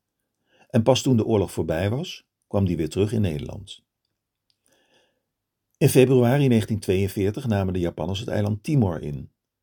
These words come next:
De meeste geallieerde troepen gaven zich over, maar een paar honderd Australische en Nederlandse militairen wisten te ontsnappen.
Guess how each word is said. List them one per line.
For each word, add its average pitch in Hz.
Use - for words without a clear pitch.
De 92
meeste 90
geallieerde 104
troepen 101
gaven 113
zich 104
over, 101
maar 92
een 90
paar 110
honderd 107
Australische 107
en 82
Nederlandse 95
militairen 107
wisten 113
te 107
ontsnappen. -